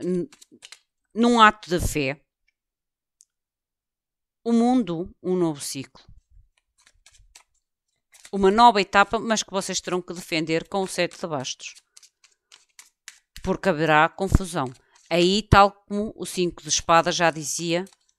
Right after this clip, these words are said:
que vocês terão que lutar para defender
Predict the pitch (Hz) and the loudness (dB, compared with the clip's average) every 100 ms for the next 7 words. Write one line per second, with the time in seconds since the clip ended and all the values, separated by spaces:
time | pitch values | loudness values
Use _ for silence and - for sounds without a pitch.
0 | _ _ - 180 147 165 160 151 151 156 | _ _ -10 -6 -4 -4 -4 -8 -4 -4
1 | 147 180 170 156 165 160 196 262 - _ | -4 -8 -8 -4 0 2 0 -8 -20 _
2 | - _ _ _ _ _ _ _ _ _ | -20 _ _ _ _ _ _ _ _ _
3 | 185 165 160 147 - 160 147 165 175 | -2 0 0 -2 -4 -2 0 0 -2